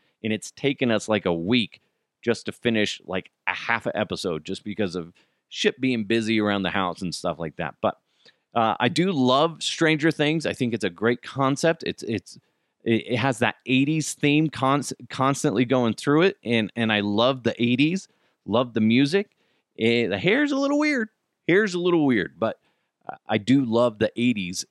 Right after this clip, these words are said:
and, but, and it's just such a great nostalgic type of show. But what's funny is anytime you have a very successful show like this or a movie like this type of thing, we talk about this a lot.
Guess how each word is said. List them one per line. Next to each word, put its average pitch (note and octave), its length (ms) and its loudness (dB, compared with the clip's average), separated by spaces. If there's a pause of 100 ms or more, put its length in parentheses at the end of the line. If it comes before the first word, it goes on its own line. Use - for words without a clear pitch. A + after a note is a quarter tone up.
(140)
and, A#2+ 240 -2
but, B2+ 200 0
and B2+ 140 2
it's B2 160 2
just C3+ 220 0
such B2 240 0
a A2+ 80 2
great G2+ 560 -2
nostalgic G2 720 -4
type - 260 -10
of F2 60 -12
show. D#3+ 280 2
But C3+ 320 -4 (480)
what's D3+ 400 -2 (120)
funny B3+ 520 0
is D#3 240 0
anytime F#3+ 760 2
you D3 140 4
have C#3 260 0
a F#2+ 260 0
very C3 260 2
successful A2+ 920 -2 (300)
show E3+ 420 2
like A#2+ 340 2
this F#2+ 520 -2 (280)
or G2 400 2
a A2+ 100 0
movie B2+ 920 4
like G2+ 340 0
this G2 340 -2
type G#2 220 -2
of G2 100 -2
thing, F#2+ 300 -2 (2000)
we D#3 140 -8
talk F3+ 280 -2
about A2+ 220 -4
this F2+ 140 -12
a E2 40 -16
lot. C2+ 260 -12